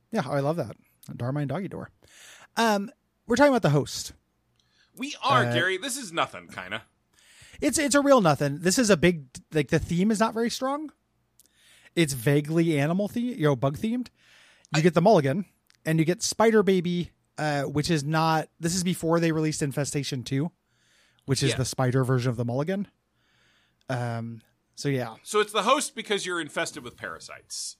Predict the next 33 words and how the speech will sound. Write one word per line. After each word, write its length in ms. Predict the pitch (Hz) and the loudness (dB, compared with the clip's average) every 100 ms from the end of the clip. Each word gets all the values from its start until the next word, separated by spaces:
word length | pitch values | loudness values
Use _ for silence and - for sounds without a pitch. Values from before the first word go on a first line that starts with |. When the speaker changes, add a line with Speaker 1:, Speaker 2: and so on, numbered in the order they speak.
| - | -10
Speaker 2:
Uh, 340 | 113 110 107 135 | -6 -4 -2 0
Speaker 1:
Yep. 100 | 165 | 0
Speaker 2:
you 60 | |
have 120 | 120 113 | -2 -8
the 60 | |
Mulligan, 440 | 147 180 175 170 156 | -4 -2 -2 -6 -6
you 80 | |
have 180 | 139 143 | -6 -6
Spider 280 | - 131 127 | -6 -8 -8
Baby, 260 | 123 120 113 | -10 -10 -12
and 80 | |
you 100 | 113 | -8
have, 300 | 113 110 104 - | -6 -6 -8 -12
as 240 | 101 101 | -10 -10
your 100 | 104 | -12
starting 320 | - 208 170 143 | -6 -4 -4 -8
trinket, 320 | 135 127 - | -12 -14 -18
the 80 | - | -16
Tick. 340 | - 87 - _ _ _ _ - | -12 -12 -14 _ _ _ _ -2
I, 300 | 190 247 233 147 | 2 2 -2 -4
this 180 | 233 | -4
would 100 | 311 | -2
be 60 | 247 | -2
Speaker 1:
Yep. 80 | 185 | -2
Speaker 2:
a 40 | |
great 240 | 139 151 - | -2 -4 -4
candidate 500 | 139 131 156 160 - | -6 -4 -4 -6 -8
for 100 | 131 | -10
them 180 | 127 127 | -10 -10
to 180 | 127 | -14
go 240 | 110 120 117 | -8 -8 -6
back 420 | 98 104 117 - - | -2 -2 -2 -10 -12
and 220 | 107 98 | -8 -8